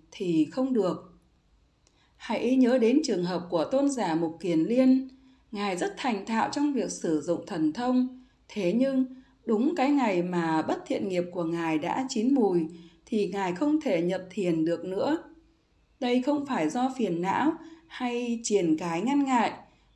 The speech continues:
mà chỉ là do nghiệp bất thiện của Ngài đến lúc cho quả. Đó là lý do vì sao mà bọn thảo khấu có thể nghiền nát xương Ngài.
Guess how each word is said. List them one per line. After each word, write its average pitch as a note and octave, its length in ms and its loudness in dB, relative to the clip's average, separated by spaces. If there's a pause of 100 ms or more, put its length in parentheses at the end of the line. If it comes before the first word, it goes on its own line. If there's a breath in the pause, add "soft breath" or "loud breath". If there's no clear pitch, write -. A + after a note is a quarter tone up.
mà F#3+ 340 -2
chỉ D#3 360 2
là F3 360 -2
do C4 380 0 (200 loud breath)
nghiệp G3+ 300 2
bất E4 220 -2
thiện C4 260 -2
của F3+ 140 -2
Ngài E3+ 400 -2 (280 loud breath)
đến G3+ 280 -2
lúc D#4 220 -2
cho B3+ 260 -2
quả. E3 360 0 (480)
Đó F3+ 300 -4
là A3+ 160 -2
lý E3+ 220 0
do B3+ 280 2
vì E3+ 160 2
sao B3+ 500 0 (280 loud breath)
mà G3+ 260 -2
bọn G#3 340 0
thảo E3+ 280 -2
khấu A3+ 480 -2
có A3+ 180 -2
thể F#3 240 -4
nghiền F3 340 2
nát B3+ 220 -4
xương C#4+ 260 0
Ngài. F3 340 0